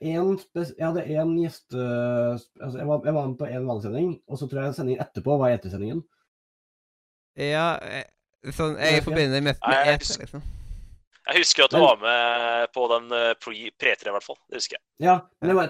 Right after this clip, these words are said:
Speaker 1: jeg var
Speaker 3: Jeg husker
Speaker 1: spekter
Speaker 3: at
Speaker 1: etterpå også.
Speaker 2: Ja.
Speaker 1: Ja, så
Speaker 3: Jeg husker at vi
Speaker 1: jeg var
Speaker 3: pratet litt om,
Speaker 1: etterpå.
Speaker 3: eh, vet, vet, du hva, vet du hva vi pratet om da, på den sendingen som du,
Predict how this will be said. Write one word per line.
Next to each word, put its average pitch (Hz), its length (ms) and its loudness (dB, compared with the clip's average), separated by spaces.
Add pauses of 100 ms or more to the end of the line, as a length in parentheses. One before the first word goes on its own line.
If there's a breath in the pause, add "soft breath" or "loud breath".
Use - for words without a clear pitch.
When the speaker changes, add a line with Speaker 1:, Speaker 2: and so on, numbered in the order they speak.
(100)
Speaker 1:
jeg 175 100 -2
var 180 120 0
Speaker 3:
Jeg 139 140 0
husker 143 220 -2
Speaker 1:
spekter 135 120 -2
Speaker 3:
at 151 60 -4
Speaker 1:
etterpå 139 140 -6
også. 147 260 -6 (420)
Speaker 2:
Ja. 151 100 -2
Speaker 1:
Ja, 156 100 6
så 165 80 -6
Speaker 3:
Jeg 175 120 0
husker - 160 -2
at 120 40 2
vi 151 60 2
Speaker 1:
jeg 151 80 4
var 143 80 8
Speaker 3:
pratet 117 120 2
litt - 140 0
om, 127 160 2
Speaker 1:
etterpå. 120 200 -2
Speaker 3:
eh, 127 40 -2
vet, 147 140 -2
vet, 127 100 0
du 185 60 -4
hva, - 180 -8
vet 160 120 4
du 175 60 -2
hva 165 60 6
vi 175 160 -2
pratet 127 300 8
om 135 80 0
da, 139 120 6
på 147 240 -2
den 135 140 0
sendingen 135 380 -2
som 165 120 -12
du, 131 240 -8